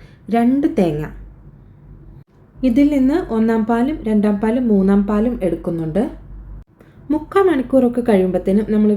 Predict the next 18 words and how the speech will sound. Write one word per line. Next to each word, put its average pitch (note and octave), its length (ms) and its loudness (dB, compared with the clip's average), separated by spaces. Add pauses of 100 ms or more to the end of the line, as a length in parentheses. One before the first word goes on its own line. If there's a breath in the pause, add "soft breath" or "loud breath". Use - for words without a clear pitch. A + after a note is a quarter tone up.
വേവ് A#3 280 2 (120)
ചെക്ക് G3+ 340 0
ചെയ്ത് F#3+ 320 0
നോക്കണം. E3 420 -4 (680 loud breath)
ഏകദേശം D4+ 440 0 (180)
ഒരു C4+ 120 0 (120)
അൻപത് B3+ 440 2
മിനിറ്റിൽ F#3 360 0 (280)
എനിക്ക് G#3+ 260 0 (100)
റെഡിയായി F#3 400 2
വന്നിട്ടുണ്ട്. D#3+ 460 -4 (1500)
ദാ G#3 100 2 (220)
ഇതുപോലെ G3+ 440 2 (140)
നമ്മൾ A3+ 180 0 (100)
പ്രസ് A#3 320 -4 (120)
ചെയ്യുമ്പോൾ F#3+ 340 0 (180)
കീറി B3+ 440 2
വരാതെ F#3 380 0